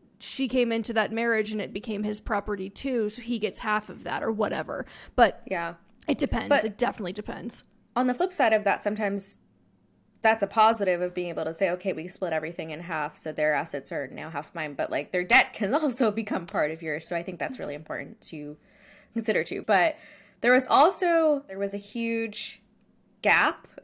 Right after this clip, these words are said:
Speaker 2: in what we were making, like, compared to each other. So we would split our bills proportionally
Speaker 1: Oh, that's
Speaker 2: for a
Speaker 1: nice.
Speaker 2: lot of
Speaker 1: Yeah.
Speaker 2: things.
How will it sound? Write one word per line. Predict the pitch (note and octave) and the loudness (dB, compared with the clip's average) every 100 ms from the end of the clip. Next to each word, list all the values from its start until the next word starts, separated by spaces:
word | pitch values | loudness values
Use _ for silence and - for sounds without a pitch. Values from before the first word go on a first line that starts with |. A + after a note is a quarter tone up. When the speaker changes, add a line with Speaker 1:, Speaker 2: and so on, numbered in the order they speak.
| - | -4
Speaker 2:
in | G#3 G3 G3 | 0 0 0
what | F#3+ - | 0 0
we | F#3+ | 0
were | E3+ E3+ | 0 0
making, | D#3+ D#3+ G3+ A3 A#3+ B3+ - - | -4 -4 -4 -2 -2 -6 -8 -6
like, | D#3 | -6
compared | - F#3+ F3+ E3 | -6 -4 -4 -4
to | - | -8
each | D3+ - | -10 -6
other. | E3+ - - G3 - - - | -6 -4 -6 -8 -12 -20 -14
So | - A3+ G3+ G3 F#3 G#3+ | 2 6 8 8 4 -2
we | G#3 | -4
would | G3 A3+ G#3+ | 0 0 -2
split | - G#3+ | 0 4
our | G3 | 4
bills | G3 F3 F3+ | 4 -2 -2
proportionally | G3 - F3+ F3+ G3 D#3+ E3 D3 D#3+ E3 | -8 -4 -4 -4 -6 -6 -6 -8 -10 -8
Speaker 1:
Oh, | C4 | -4
that's | D4 D#4 - | -2 -2 -6
Speaker 2:
for | G#3 | -2
a | G3+ | 0
Speaker 1:
nice. | F3 | 0
Speaker 2:
lot | D3+ D#3 | 0 0
of | |
Speaker 1:
Yeah. | A3 G#3+ | 0 0
Speaker 2:
things. | - D#3+ - - | -2 -8 -14 -16